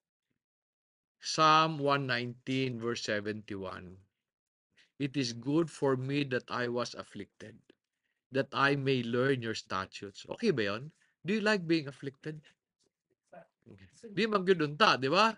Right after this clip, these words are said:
Pero you will be afflicted. Now, why does God afflict you?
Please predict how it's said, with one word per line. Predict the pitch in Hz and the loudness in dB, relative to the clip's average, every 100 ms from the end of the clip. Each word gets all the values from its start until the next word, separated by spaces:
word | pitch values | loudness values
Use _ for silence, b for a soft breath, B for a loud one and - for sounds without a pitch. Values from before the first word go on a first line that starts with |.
| _ _ | _ _
Pero | - 240 240 | 0 2 2
you | 226 254 | 2 2
will | 240 202 | 2 2
be | 190 | 2
afflicted. | 156 - 160 151 175 165 113 - _ _ _ _ _ _ _ _ | 0 0 -4 -2 0 0 -2 -16 _ _ _ _ _ _ _ _
Now, | - 165 180 | -2 2 4
why | 254 269 190 185 165 | 8 10 10 10 8
does | 190 | 4
God | 180 180 147 143 151 | 6 6 8 6 4
afflict | - - 185 - - | -2 -2 -6 -4 2
you? | 214 147 | 2 2